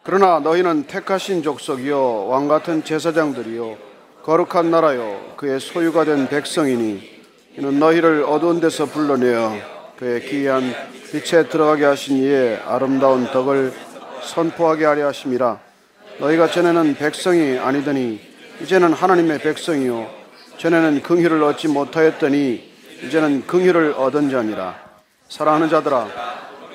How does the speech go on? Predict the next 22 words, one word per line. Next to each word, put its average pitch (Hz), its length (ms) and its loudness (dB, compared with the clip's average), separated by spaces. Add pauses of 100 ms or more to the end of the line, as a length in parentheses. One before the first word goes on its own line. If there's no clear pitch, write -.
(340)
거류민과 147 580 0
나그네 156 320 0
같은 151 280 -2
너희를 151 360 -2
권하노니, 175 840 -2 (500)
영혼을 185 340 4
거슬러 185 440 -2
싸우는 175 680 -2
육체의 175 580 0
정욕을 170 500 0
제어하라. 139 560 -2 (800)
너희가 175 260 2
이방인 180 460 0
중에서 156 760 0 (360)
행실을 185 460 2
선하게 180 440 2
가져 120 460 -2 (400)
너희를 170 340 4
악행한다고 160 1040 2
비방하는 156 460 4
자들로 139 360 2
하여금 131 480 0